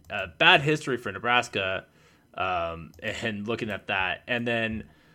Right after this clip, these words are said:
I, I would kinda point to maybe a shock in the positive direction for Illinois and Luke Altmaier. Uh, Luke Altmaier is, came in from Ole Miss. Um, I think a lot of people didn't have high expectations from him.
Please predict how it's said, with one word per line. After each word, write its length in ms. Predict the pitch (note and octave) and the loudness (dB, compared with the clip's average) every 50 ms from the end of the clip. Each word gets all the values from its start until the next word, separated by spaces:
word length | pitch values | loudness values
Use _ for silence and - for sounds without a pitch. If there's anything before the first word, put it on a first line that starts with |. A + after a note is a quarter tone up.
| _ _ - | _ _ -4
I, 160 | - A#2+ C#3+ | 2 2 2
I 160 | C#3+ - C#3 D#3+ | 6 6 6 6
would 160 | E3 D#3+ - | 4 2 2
kinda 240 | - F#3 G#3 A3+ G#3 | 4 6 6 6 6
point 240 | - G3+ G3 F#3 | 4 4 2 4
to 180 | - F3 E3+ D#3 | 4 2 2 4
maybe 240 | D#3 D#3+ F3+ G3+ F3 | 4 4 6 6 4
a 80 | A2 | 4
shock 460 | F#2+ - - - F3 F#3 F3+ E3 - C#3 | 4 2 2 4 6 8 8 6 4 0
in 140 | B2+ A#2 | -2 -4
the 60 | G#2 G2+ | -4 -8
positive 580 | - - - D#3 F3+ G#3+ G#3+ G#3 D#3+ A#2 F#2 | -8 -4 0 2 2 2 2 2 0 -2 -2
direction 400 | - - G#2+ G#2 G#2 - A#2 G2+ | -4 -2 -2 -2 -2 -4 -8 -8
for 120 | - - - | -8 -8 -6
Illinois 460 | - A2 G#2+ G#2+ G#2+ G#2+ G#2+ G#2+ G2+ | -6 -6 -6 -6 -4 -4 -4 -4 -4
and 120 | G2+ A#2 | -2 -2
Luke 160 | D3+ E3 D#3 | -2 -2 0
Altmaier. 640 | - B2+ C3+ - D#2 G2 F#2 F2 D2 B1 C2 B1 - - _ _ - - _ _ _ - | 2 0 0 0 -2 -6 -8 -8 -8 -10 -12 -14 -16 -20 _ _ -20 -20 _ _ _ -4
Uh, 180 | - G#2 G#2+ G#2 | -2 -2 0 0
Luke 220 | A#2 C#3+ D3+ C#3 | 0 -2 0 2
Altmaier 640 | C#3 C3+ C#3 C3 C3 C3+ C#3 C#3+ C#3 C3+ B2+ A#2 | 4 4 4 4 2 2 2 4 4 4 2 2
is, 140 | A2 - - | 0 -4 -8
came 320 | - - C3+ A#2 G#2 A#2+ B2 | -8 -4 -4 -4 -2 -2 -2
in 140 | B2 B2 | -4 -4
from 180 | A2+ - A2+ G#2+ | -4 -8 -10 -6
Ole 180 | - B2+ B2 B2 | -4 -4 -2 -2
Miss. 460 | A2+ A2 A2+ B2+ D#3 D#3 D#3+ - - - - - - _ _ _ | -2 -2 0 0 0 0 -2 -8 -14 -18 -20 -20 -20 _ _ _
Um, 280 | - G2+ G#2 G2+ G2+ F2 | -2 -2 -2 -2 -4 -6
I 120 | D#2+ G#2+ | -4 -2
think 120 | A#2 B2 A2+ | 0 0 0
a 40 | A2+ | 2
lot 140 | A#2+ A#2+ | 0 0
of 60 | A#2+ A2+ | 0 0
people 180 | B2+ A2+ A2 | -4 -6 -6
didn't 240 | F#2 A2+ B2 - - | -6 -6 -6 -6 -4
have 180 | A#2 B2 A2+ G#2 | -4 -6 -2 0
high 220 | B2 A#2+ A#2+ A2+ | 2 4 4 4
expectations 760 | A2 A2+ - - - A#2 A2 - - A2 A2+ - C3 B2+ B2+ | 4 2 0 -4 -6 -8 -6 -4 -2 -2 -2 -2 -4 -6 -4
from 180 | - C#3 C3+ B2 | -4 -4 -2 -2
him. 420 | C3 C3 F2+ G#2 D#3+ D#3 D#3+ D#3+ | -2 -4 -2 -4 -4 -6 -8 -10